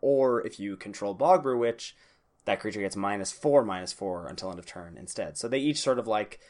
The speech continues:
get bonuses for having another one in play in sort of, like, a triple fashion, but Bogbrew Witch finds,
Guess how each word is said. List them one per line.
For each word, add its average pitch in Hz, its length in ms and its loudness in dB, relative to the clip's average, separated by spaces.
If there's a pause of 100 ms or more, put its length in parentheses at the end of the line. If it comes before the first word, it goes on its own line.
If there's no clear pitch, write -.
(180)
get 110 240 4
bonuses 131 600 4
for 110 220 0
having 107 440 -2
another 107 400 -6
one 101 240 -6
in 101 220 -8
play 123 420 2
in 117 160 -10
sort 92 160 -8
of, 92 80 -10
like, 92 160 -10
a 98 40 -10
triple 120 640 -4 (220)
fashion, 135 520 -4
but 98 240 -6 (180)
Bogbrew 107 380 4
Witch 98 200 -4
finds, 92 840 -2